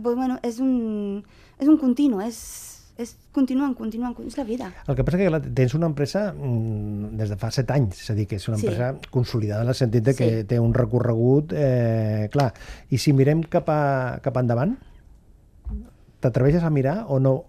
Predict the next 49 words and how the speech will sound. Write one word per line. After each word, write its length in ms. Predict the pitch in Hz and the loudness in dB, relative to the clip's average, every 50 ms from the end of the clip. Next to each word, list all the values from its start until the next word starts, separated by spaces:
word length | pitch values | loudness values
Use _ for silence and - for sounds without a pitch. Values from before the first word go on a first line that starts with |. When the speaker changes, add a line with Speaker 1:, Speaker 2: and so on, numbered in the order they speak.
| - - | -10 -6
Speaker 2:
o 100 | - 131 | -4 -2
no 140 | 135 143 | 0 2
mires 260 | 135 131 120 113 107 - | 2 2 2 0 -2 -2
cap 180 | - 117 104 | -4 -4 -4
endavant? 380 | 107 107 104 107 101 98 98 101 | -2 -2 -2 -2 -2 -2 -2 -2
En 60 | 107 | -2
el 60 | 104 - | -2 -2
sentit 240 | 120 117 120 123 | 0 0 0 0
de 80 | 117 120 | 0 -2
que, 240 | - 131 131 123 - - - - - - - - - - - - - - | -2 -2 -2 -4 -6 -10 -18 -20 -20 -20 -20 -20 -20 -20 -20 -20 -8 -4
què 80 | - 151 | -4 -2
passarà 300 | 139 160 123 - 156 147 | -2 -2 -2 0 2 2
d'aquí 220 | 139 135 123 139 139 | 2 2 2 2 2
dos 140 | 131 113 120 | 2 2 2
anys 220 | 139 143 139 120 | 0 0 0 0
o 100 | 127 127 117 | -2 -4 -2
què 120 | - 139 | -2 -4
estarà, 480 | - - - 143 127 127 131 127 123 120 | -4 -2 -2 0 0 0 0 -2 -2 -2
com 160 | - 135 131 | -2 -4 0
serà 240 | - 147 143 143 139 139 | 2 2 2 2 2 2
la 100 | 135 127 | 2 2
meva 160 | 131 131 127 | 2 2 2
vida 240 | 131 135 135 135 131 | 2 2 2 2 2
d'aquí 560 | 117 120 113 110 127 123 123 120 120 120 - - - - - - - - - - - - - - - - - - - - - - - - - - - 247 - | 0 -2 -2 -4 -4 -4 -2 -4 -4 -8 -10 -12 -16 -20 -20 -20 -20 -20 -20 -20 -20 -20 -20 -20 -20 -20 -20 -20 -20 -20 -20 -20 -20 -20 -14 -10 -10 -6 -4
no 160 | 139 131 127 | -2 -2 0
sé 120 | 120 123 120 | 0 -2 -2
què? 80 | 135 165 - - - - | -4 -6 -8 -14 -8 -4
O 80 | 135 | 0
no, 120 | 131 135 131 120 - - | 0 0 0 -2 -4 -6
o 80 | - | -4
no, 140 | 139 139 143 139 139 151 - - - - | -2 0 0 -2 -4 -6 -10 -16 -14 -4
o 60 | - | 0
no 60 | 151 156 | 0 0
et 60 | 143 - | 2 2
planteges 380 | 139 123 107 110 101 104 101 | 0 0 0 -2 -4 -4 -6
això? 260 | 98 98 - 110 95 - - - - - - - - - - - - | -6 -6 -8 -8 -10 -10 -14 -20 -20 -20 -20 -20 -20 -20 -20 -14 -8
Speaker 1:
Mm, 380 | - 254 247 233 233 233 226 220 | -4 -4 -4 -2 -4 -4 -6 -6
sí, 240 | - - - 330 349 330 | -8 -4 -2 -2 -2 -2
però 160 | - 262 240 226 | -2 -2 -2 0
no, 920 | 226 233 240 247 254 254 254 247 240 233 233 226 226 214 214 214 208 202 202 190 | 0 0 0 0 0 0 0 0 0 0 0 0 0 0 0 0 0 -2 -4 -4
o 40 | |
sigui, 300 | 208 - 240 208 214 214 | -6 -8 -8 -6 -6 -4
no 240 | 208 214 220 220 233 247 | -4 -4 -2 -2 -2 -2
amb 600 | 254 247 247 233 233 226 220 214 208 208 208 202 | -2 -2 -2 -2 -2 -2 -4 -4 -4 -4 -4 -4
necessitat 640 | 202 208 240 - 233 220 - 220 196 - 202 202 196 | -4 -4 -4 -4 -6 -6 -6 -8 -6 -6 -6 -6 -6
de 80 | 202 | -8
que 80 | - - | -8 -8
es 100 | 185 - | -10 -8
compleixi. 600 | - 185 185 170 165 151 151 160 - - - 165 | -10 -12 -10 -6 -6 -6 -6 -6 -10 -16 -18 -20